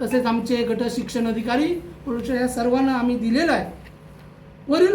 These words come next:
हे जे सर्व महत्त्वाचे प्रश्न आहेत आणि हे ज्या त्याच्यावर आंदोलन आम्ही करत आहोत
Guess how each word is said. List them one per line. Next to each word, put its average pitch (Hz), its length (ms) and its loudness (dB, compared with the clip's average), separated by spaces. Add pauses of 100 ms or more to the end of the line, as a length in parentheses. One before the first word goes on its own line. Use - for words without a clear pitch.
(160)
हे 294 220 2
जे 349 140 2
सर्व 339 260 2 (500)
महत्त्वाचे 311 680 0 (760)
प्रश्न 349 300 2
आहेत 269 220 2 (2500)
आणि 311 140 6
हे 330 180 6
ज्या 349 200 2
त्याच्यावर 320 380 0
आंदोलन 320 460 4
आम्ही 359 180 4
करत 302 300 0
आहोत 247 240 0